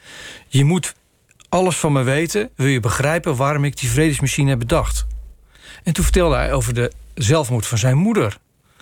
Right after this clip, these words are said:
Dus dat het, zeg maar... dat heeft hem toen de tijd zo uit zijn schoenen geschopt... dat hij eigenlijk geen enkel menselijk contact meer wilde hebben...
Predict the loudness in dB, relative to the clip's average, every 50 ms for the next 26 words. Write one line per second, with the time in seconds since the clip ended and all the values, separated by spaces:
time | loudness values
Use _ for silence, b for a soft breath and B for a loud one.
0 | B B B B B B -2 -2 0 0 0 -2 -2 -6 -4 -2 -2 -2 0 0
1 | 0 0 0 -2 -6 _ _ _ -20 _ _ -6 -2 -2 0 2 2 0 2 2
2 | 0 0 0 2 2 0 0 0 0 -2 -2 -2 -2 -4 -4 -2 2 2 4 4
3 | 2 2 0 -2 B B B B B B B B B B B B _ -2 -2 -2
4 | 0 0 -2 -2 0 2 2 2 2 2 0 -4 -4 -2 -2 -2 -2 -2 -4 -2
5 | -2 -2 0 0 0 0 0 -2 -2 -4 -10 B B B B B -2 -2 0 2
6 | 2 2 2 2 2 2 2 2 0 0 -2 -6 -6 -4 -4 -4 -2 -2 -2 0
7 | 0 0 2 2 2 2 2 2 2 2 0 0 0 -2 -4